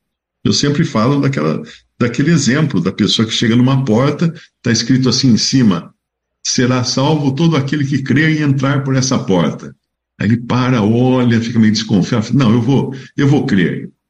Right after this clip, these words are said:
Aí ele dá o passo de fé. Quando ele dá o passo de fé, agora ele tá, tá onde? Ele tá do lado de dentro. E ele olha por cima, assim, da porta atrás dele,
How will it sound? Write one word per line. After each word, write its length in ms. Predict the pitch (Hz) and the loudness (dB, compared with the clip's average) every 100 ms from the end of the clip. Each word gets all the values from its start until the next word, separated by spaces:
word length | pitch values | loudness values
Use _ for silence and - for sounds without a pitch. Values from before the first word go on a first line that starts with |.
| _ - | _ -4
Aí 80 | 110 | 0
ele 60 | 113 | 2
dá 120 | 135 | 2
o 200 | 135 135 | -2 -2
passo 380 | 180 185 - 170 | 0 0 0 0
de 140 | 143 | 0
fé. 400 | - 104 78 - _ _ _ _ _ | 0 -2 -2 -8 _ _ _ _ _
Quando 200 | 143 165 | 2 2
ele 140 | 139 | 2
dá 200 | 135 131 | -2 -2
o 200 | 117 - | -2 -2
passo 300 | - 214 - | 0 0 0
de 100 | 151 | 0
fé, 160 | 135 170 | 0 0
agora 240 | 151 151 | 0 0
ele 80 | 165 | 0
tá, 260 | 165 165 160 | 0 -2 -4
tá 140 | 175 | -2
onde? 200 | 135 101 | 2 2
Ele 40 | 95 | 0
tá 100 | 110 | 0
do 120 | 104 | 0
lado 180 | 120 - | 0 0
de 60 | |
dentro. 340 | 226 214 123 - _ _ _ _ _ _ _ _ 113 | 0 0 -2 -6 _ _ _ _ _ _ _ _ 0
E 60 | |
ele 320 | 131 139 143 | 2 2 2
olha 360 | 135 131 135 135 | 2 2 0 0
por 140 | 135 | 0
cima, 400 | - - 131 120 | 0 0 2 2
assim, 420 | 98 135 175 160 107 | 0 0 2 2 0
da 120 | 87 | -4
porta 460 | - 120 139 135 | -2 0 0 0
atrás 380 | 87 113 104 92 | -4 -2 -2 -2
dele, 400 | 95 156 - - | 0 0 0 -4